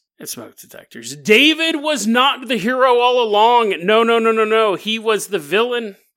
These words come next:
He's a <laughs> villain who's currently facing federal child porn charges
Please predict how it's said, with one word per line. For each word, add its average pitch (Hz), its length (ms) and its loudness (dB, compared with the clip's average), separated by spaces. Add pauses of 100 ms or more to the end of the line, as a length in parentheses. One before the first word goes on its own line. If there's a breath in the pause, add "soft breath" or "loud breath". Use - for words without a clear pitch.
(120)
He's 202 260 -8
a 180 60 -6
<laughs> - 60 -12
villain 269 680 2 (200 loud breath)
who's 240 180 -4
currently 254 440 -2
facing 226 680 -6 (180)
federal 349 400 0
child 294 380 -2
porn 269 300 -6
charges - 580 -12